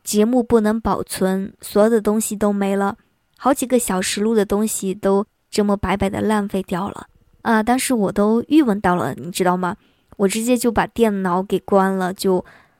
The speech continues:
完全不想去想这个事情了。所以我今天就用语音的方式跟大家交流。今天晚上我就是想跟大家互动一下，就是你们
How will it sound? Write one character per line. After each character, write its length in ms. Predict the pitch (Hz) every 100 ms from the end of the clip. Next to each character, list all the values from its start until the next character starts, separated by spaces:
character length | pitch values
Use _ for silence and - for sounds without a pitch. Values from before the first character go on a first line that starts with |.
| _ _ _
完 120 | 202
全 160 | 220 220
不 120 | 233
想 260 | - 127
去 160 | - 254
想 260 | 233 196 196
这 120 | 202
个 100 | 196
事 220 | - 202
情 200 | - 196
了。 220 | 82 85 - _ _ _ _
所 160 | -
以 40 | 285
我 160 | 202
今 220 | 180 208 214
天 460 | 240 233 226 226
就 580 | 220 233 196 180 131 - _ _
用 580 | 247 240 226 196 185 190 _ _ _ _
语 140 | 226 208
音 220 | 214 277
的 140 | 285
方 260 | 202 202 202
式 500 | - - 202 185 -
跟 280 | - 202 208
大 160 | 208 196
家 160 | 190
交 280 | 190 214 202
流。 340 | 202 190 190 196 _ _ _ _ _ _ _
今 140 | 302
天 100 | 349
晚 200 | 339 208
上 280 | 214 247 226
我 200 | 202 196
就 180 | 196 247
是 340 | 254 247 226
想 300 | 214 - 165
跟 260 | 220 233 247
大 160 | 262
家 300 | 240 - 220
互 300 | 220 - 294
动 400 | 240 - 269 226
一 160 | 190 143
下， 360 | - 214 170 165
就 200 | - 214
是 260 | - 220 - _ _
你 100 | -
们 140 | 196